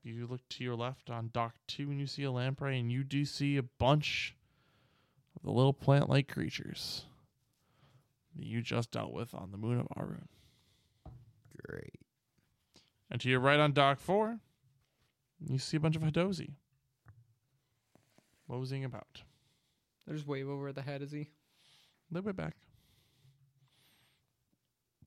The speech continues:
Speaker 3: Well,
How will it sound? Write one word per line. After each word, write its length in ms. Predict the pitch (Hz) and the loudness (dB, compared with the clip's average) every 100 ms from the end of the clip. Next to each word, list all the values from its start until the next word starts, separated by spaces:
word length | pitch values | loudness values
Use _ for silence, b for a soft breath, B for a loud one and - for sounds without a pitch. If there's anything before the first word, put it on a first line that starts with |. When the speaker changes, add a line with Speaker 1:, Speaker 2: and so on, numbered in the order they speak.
| _ _ _ _ _ _ _ _ _ _ _ _ _ _ _ _ _ _ _ _ _ _ _ _ - | _ _ _ _ _ _ _ _ _ _ _ _ _ _ _ _ _ _ _ _ _ _ _ _ -6
Speaker 3:
Well, 260 | 165 202 | -2 -2